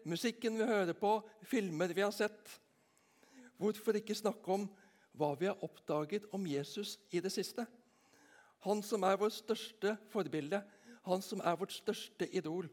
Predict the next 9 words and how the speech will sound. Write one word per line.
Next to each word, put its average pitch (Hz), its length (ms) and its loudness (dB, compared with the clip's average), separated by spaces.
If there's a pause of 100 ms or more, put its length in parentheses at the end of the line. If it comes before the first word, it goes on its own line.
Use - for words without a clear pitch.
(520)
han 175 140 0
som 180 260 -6
er 156 200 4
den 190 100 -4
største - 560 -4 (100)
influenseren. 147 720 -2 (1600)
Være 170 540 2
Jesu 147 440 -2
disipler 160 640 -4